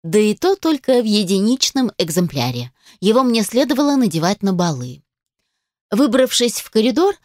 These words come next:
в общую столовую, что находилась в нашем крыле, я вошла последняя — и, естественно, удостоилась неодобрительного взгляда. "Рассаживайтесь", поторопила нас госпожа Тьен.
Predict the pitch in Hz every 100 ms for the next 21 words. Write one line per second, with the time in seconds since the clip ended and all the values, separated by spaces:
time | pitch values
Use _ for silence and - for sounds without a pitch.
0 | _ _ _ 196 190 - 170 - 165 226
1 | 320 320 294 - 262 277 247 269 262 254
2 | - _ - 220 233 220 233 220 233 220
3 | 220 214 _ _ - 247 311 277 - 226
4 | 190 - 143 135 127 131 135 131 _ _
5 | _ _ 208 214 180 175 - 392 - 392
6 | 359 208 185 - 277 262 277 - _ -
7 | 202 196 180 160 180 - 196 185 175 156
8 | 123 147 120 131 143 143 _ _ _ _
9 | 202 240 240 262 240 214 226 - 226 -
10 | - _ _ 208 196 180 180 170 185 214
11 | 180 165 165 156 165 - 127 131 131